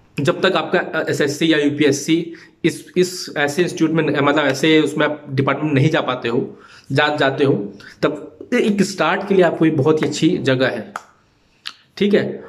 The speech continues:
और इसके तो, इसके बाद आप एसएससी चले गए, एसएससी के through सीबीआई या कहीं भी गए, income tax, excise, ठीक है, फिर तो मजा ही मजा है life की।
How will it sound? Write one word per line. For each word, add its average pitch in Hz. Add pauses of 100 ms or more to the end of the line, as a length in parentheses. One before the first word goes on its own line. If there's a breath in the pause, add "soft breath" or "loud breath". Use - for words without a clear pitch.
और 143
इसके 135
तो, 170
इसके -
बाद 190
आप 185
एसएससी 147
चले 190
गए, 190 (180 loud breath)
एसएससी 143
के 180
through 165
सीबीआई 143
या 131
कहीं 135
भी 151
गए, 139 (200 loud breath)
income 135
tax, 131
excise, 135 (200)
ठीक 175
है, 117 (420 loud breath)
फिर 185
तो 185
मजा 147
ही 127
मजा 120
है 117
life 107
की। -